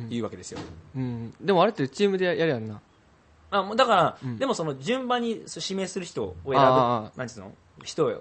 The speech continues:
Speaker 1: をこう回るわけですよ。
Speaker 2: なるほどね。うん。あれって最後じゃんけんだったっけ？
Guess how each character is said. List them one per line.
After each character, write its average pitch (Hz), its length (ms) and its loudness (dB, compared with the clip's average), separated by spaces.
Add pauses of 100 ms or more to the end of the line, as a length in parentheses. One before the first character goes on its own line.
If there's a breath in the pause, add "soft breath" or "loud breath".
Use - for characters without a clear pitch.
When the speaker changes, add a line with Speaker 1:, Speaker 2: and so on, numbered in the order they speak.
(100)
Speaker 1:
を 123 100 -10
こ 113 160 -4
う 98 60 -6
回 117 120 2
る 139 60 2
わ 131 60 -2
け 117 80 -6
で 113 60 -8
す 120 80 -14
よ。 135 120 -16
Speaker 2:
な 123 80 -10
る 120 60 -6
ほ 113 60 -8
ど 107 80 -12
ね。 - 0 -
う 104 40 -14
ん。 135 120 -20 (800 loud breath)
あ - 80 2
れ 254 60 4
っ 226 40 -4
て - 40 -14
最 247 140 4
後 156 100 6
じ 135 60 4
ゃ 170 80 2
ん 185 40 -4
け 185 120 -2
ん - 20 0
だ 117 60 -2
っ 110 40 -8
た - 100 -16
っ - 60 -20
け？ - 140 -12